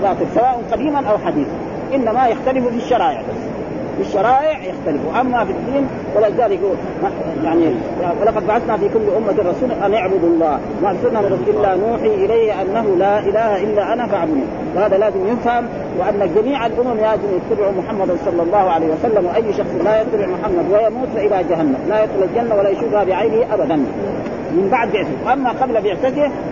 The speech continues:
لا. ها؟ فقال: "غزاة أمتي"، نعم، "يركبون سبج هذا ال-"، يعني إيه؟ ظهر هذا الأسد. السبج معناه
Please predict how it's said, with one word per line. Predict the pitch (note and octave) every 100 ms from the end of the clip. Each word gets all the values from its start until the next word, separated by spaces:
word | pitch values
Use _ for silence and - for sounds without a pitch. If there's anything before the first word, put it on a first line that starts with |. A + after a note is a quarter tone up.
| -
لا. | - - - - -
ها؟ | F#3+ A#3+ C#4+ - - - - - - - - - - - - - - - - - -
فقال: | F3 A#3+ B3+
"غزاة | G3+ G#3 B3 G#3+
أمتي"، | G3 A3 A#3 C4+ A3+ - -
نعم، | F3+ E3
"يركبون | G3 F#3 G#3 C4 C4 B3 -
سبج | B3 A3 G#3
هذا | G3+ F3
ال-"، | D3 -
يعني | F#3+ G3+
إيه؟ | G3 G3+ G#3 - -
ظهر | C4 A#3
هذا | G#3 G3+ E3
الأسد. | D3 D3+ - - - - -
السبج | - A#3+ G#3 F3+
معناه | F#3+ A3+